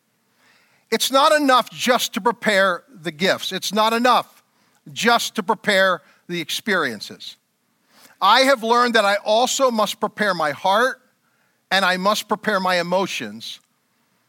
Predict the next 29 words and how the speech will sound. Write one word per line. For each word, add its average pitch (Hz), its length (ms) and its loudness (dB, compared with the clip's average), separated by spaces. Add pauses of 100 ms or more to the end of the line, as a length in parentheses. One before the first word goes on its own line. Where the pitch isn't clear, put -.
(160)
if 202 160 0
I'm 220 200 2
going 202 260 0
to 196 120 -6
be 185 160 -2
able 185 200 -2
to - 140 -16
stay 170 680 0
at 156 140 -6
a 151 60 -4
good 151 300 -8
place, 127 520 -4 (1000)
especially 180 480 -2
during 147 220 -4
the 139 80 -10
holidays. 123 640 -6 (1080)
Now 196 100 -2
listen, 240 260 2
this 247 200 0
isn't 285 280 -2
just 262 260 0
a 240 60 -4
good 233 200 -2
word 226 300 0
for - 80 -10
this 180 220 -6
time 175 240 -2
of 135 100 -12
year. 147 300 -10